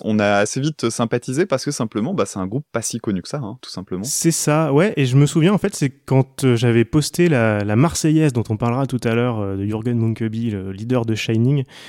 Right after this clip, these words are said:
Speaker 2: en deux mille quinze, du coup on en parlera tout à l'heure, un concert, euh, incroyable dont je vous parlerai tout à l'heure, euh, et qui, et ouais, j'ai posté la vidéo et tu m'as fait, ah, c'est, ouais, je suis, t'es fan, ouais, moi aussi, tiens, je devais faire un épisode sur Shining depuis longtemps et sur Black Jazz surtout,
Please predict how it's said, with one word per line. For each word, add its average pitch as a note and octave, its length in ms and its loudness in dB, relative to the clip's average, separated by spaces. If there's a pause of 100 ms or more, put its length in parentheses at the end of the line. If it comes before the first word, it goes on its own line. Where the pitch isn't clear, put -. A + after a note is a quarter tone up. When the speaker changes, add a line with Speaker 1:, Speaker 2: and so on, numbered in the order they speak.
(260)
Speaker 2:
en G#2+ 420 0
deux G#2+ 140 0
mille G#2+ 460 2
quinze, C#3+ 360 2
du G#2+ 180 -4
coup C3 180 -6
on A#2 80 2
en G2+ 60 0
parlera A2+ 260 -2
tout A2+ 160 -8
à A2+ 80 -2
l'heure, A2+ 160 -2
un G2 100 -6
concert, A#2 440 -4
euh, F#2+ 220 -6 (180)
incroyable A#2 580 2
dont G#2 120 -4
je G2 80 -8
vous A2 80 -4
parlerai G#2 280 -4
tout A2 180 -8
à G#2+ 100 -2
l'heure, A#2 200 -4 (460)
euh, G#2 180 -2
et G#2+ 100 -2
qui, A2 420 -4
et A2+ 60 6
ouais, C#3+ 140 6
j'ai C3 140 4
posté C3 240 2
la C#3 100 6
vidéo B2 380 6
et D3+ 60 4
tu - 100 -4
m'as A2+ 80 4
fait, C#3 180 -4
ah, C#4 140 -2
c'est, - 160 -12
ouais, - 240 -10
je F3+ 120 -6
suis, - 100 -18
t'es - 100 -4
fan, G3 280 -4
ouais, - 140 -6
moi F3 140 0
aussi, F3+ 260 -2
tiens, E3+ 160 0
je D3 80 0
devais D3 140 6
faire D#3 140 4
un D#3 80 6
épisode D#3 300 4
sur C#3 180 -4
Shining D3+ 320 4
depuis C3+ 240 2
longtemps C3 340 4
et B2+ 60 4
sur A#2 160 -2
Black B2 180 2
Jazz C#3 240 4
surtout, C#3 400 -2